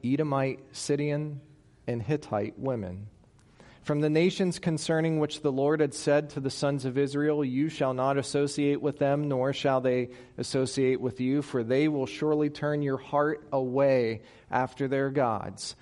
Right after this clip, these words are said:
Solomon held fast to these in love." He had seven hundred wives.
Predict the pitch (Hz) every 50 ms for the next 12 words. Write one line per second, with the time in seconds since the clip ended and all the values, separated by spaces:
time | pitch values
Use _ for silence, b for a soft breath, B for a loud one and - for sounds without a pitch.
0 | B B B - - - - 147 135 139 143 143 147 147 143 135 127 110 135 131
1 | 127 123 113 - - - 139 131 120 110 110 113 - - - - - 120 113 110
2 | 120 117 110 110 110 110 104 - - - _ - _ _ _ _ - 113 110 107
3 | 104 101 87 - - - - - - - _ _ - - _ - - _ _ -
4 | - b b b b b b b b b b b b b b b b - 160 156
5 | 156 143 147 - - - - 143 139 139 170 165 156 131 - 151 151 151 147 143
6 | 139 123 120 123 113 92 87 - - - - - -